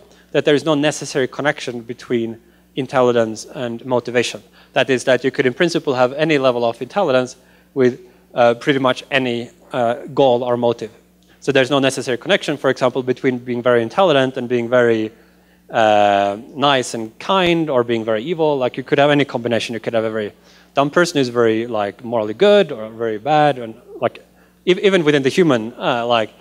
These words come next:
narrow human range, that's possible. We, we see that, and,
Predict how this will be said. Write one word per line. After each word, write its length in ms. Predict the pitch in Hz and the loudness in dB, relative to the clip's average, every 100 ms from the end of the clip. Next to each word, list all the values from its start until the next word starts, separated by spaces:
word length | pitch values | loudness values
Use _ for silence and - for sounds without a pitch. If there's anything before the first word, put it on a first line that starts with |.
| _ - | _ -2
narrow 260 | 147 120 | 2 2
human 240 | 110 175 117 | 2 0 0
range, 240 | 104 95 | -4 -6
that's 220 | 120 - | -6 -6
possible. 480 | - - 110 117 107 | -10 -12 -10 -10 -10
We, 140 | 113 131 | -10 -6
we 140 | 117 | -6
see 200 | - 110 | -4 -6
that, 240 | 101 101 | -6 -8
and, 200 | - 110 | -8 -10